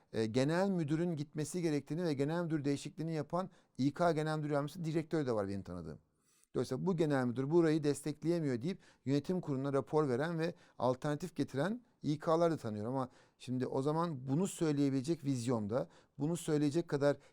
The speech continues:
kendi kişisel egolarına arınmış, sadece işe bakabilen bir mentalitede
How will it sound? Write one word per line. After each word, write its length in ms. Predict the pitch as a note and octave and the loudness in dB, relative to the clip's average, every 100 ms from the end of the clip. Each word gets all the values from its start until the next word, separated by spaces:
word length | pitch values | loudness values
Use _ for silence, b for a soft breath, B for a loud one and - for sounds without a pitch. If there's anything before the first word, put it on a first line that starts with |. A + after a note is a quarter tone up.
| b | b
kendi 340 | - C#3+ D#3+ | -2 -2 -2
kişisel 340 | - - E3 D3 | -4 -6 -2 0
egolarına 440 | C#3 C#3 C3+ C#3 - | 4 4 4 2 4
arınmış, 640 | C3 B2 A2+ E3+ - - b b | 4 6 2 0 -4 -8 b b
sadece 360 | - D#3+ D3+ | 6 8 8
işe 360 | - C#3 - E3+ | 2 -2 2 4
bakabilen 560 | D#3 C3+ B2 D#3+ F3+ | 4 4 2 0 0
bir 180 | E3+ F#3+ b b A2+ | 0 -2 b b 0
mentalitede 720 | B2 C#3+ C#3+ E3 D3+ F#3 | 4 4 4 2 2 2